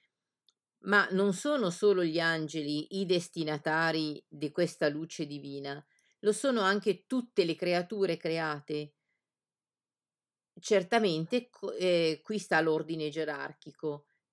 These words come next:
Più si scende verso il basso, minore è l'illuminazione, ma un'illuminazione che è pur sempre presente.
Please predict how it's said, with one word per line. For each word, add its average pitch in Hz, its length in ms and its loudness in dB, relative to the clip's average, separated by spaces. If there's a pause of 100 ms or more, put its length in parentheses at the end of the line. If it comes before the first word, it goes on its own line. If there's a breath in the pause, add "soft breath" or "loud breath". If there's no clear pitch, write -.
(440)
Più 247 280 0
si 202 200 -2
scende 170 600 4
verso 170 480 0
il 165 120 -4
basso, 160 840 0
minore 175 720 0
è 160 180 -2
l'illuminazione, 151 1400 -8 (840)
ma 175 420 6 (380)
un'illuminazione 196 1200 0
che 180 140 -2
è 185 100 -6
pur 233 220 -8
sempre 175 480 -4
presente. 151 840 -4